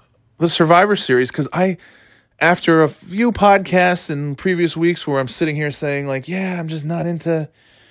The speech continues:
just not into W W E anymore. It's just not for me." Over the weekend, I, I gave it a good shot and watched, watched a bunch of episodes of SmackDown.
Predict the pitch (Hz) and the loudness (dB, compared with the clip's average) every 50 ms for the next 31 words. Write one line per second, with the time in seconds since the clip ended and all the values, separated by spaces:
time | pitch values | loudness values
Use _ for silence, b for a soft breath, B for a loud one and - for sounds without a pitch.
0 | b b b - 147 143 160 175 175 175 180 175 170 165 165 180 175 175 175 175 | b b b -6 -4 0 4 4 6 6 6 4 2 4 4 4 6 6 4 4
1 | 170 180 185 185 165 147 139 147 151 147 139 131 - 147 131 - 160 160 165 160 | 4 4 4 4 2 0 0 0 0 -2 -2 -2 -4 -8 -6 -4 -2 -2 -4 -2
2 | - 180 175 185 185 170 160 147 131 _ _ _ _ _ _ _ _ _ _ _ | -4 -6 -2 0 0 0 -2 -4 -8 _ _ _ _ _ _ _ _ _ _ _
3 | _ _ _ _ _ _ _ _ _ _ _ _ - - 135 156 160 156 156 156 | _ _ _ _ _ _ _ _ _ _ _ _ -4 -2 2 2 4 4 4 4
4 | 196 208 185 160 135 120 113 110 107 98 117 110 110 131 143 143 139 135 127 143 | 4 2 4 4 4 4 4 2 0 -2 -6 -6 0 0 0 2 2 0 0 -2
5 | 147 139 - - - 151 151 123 - 95 98 101 107 117 120 131 - - - - | -4 -4 -4 -2 0 2 2 0 -2 -4 -6 -4 -2 -2 -2 -2 -4 -8 -12 -14
6 | b b b b b b b b b b b b b b - 110 131 143 - 143 | b b b b b b b b b b b b b b 0 2 2 2 2 0
7 | 117 131 127 117 - 117 120 123 120 131 120 - 127 120 110 107 101 - - 123 | 2 2 0 0 0 0 0 0 0 0 -4 0 0 0 0 -2 -4 -4 -4 -2
8 | 113 110 107 - - 104 95 92 90 85 80 | -2 -2 -2 0 -2 -2 -2 -2 -4 -8 -12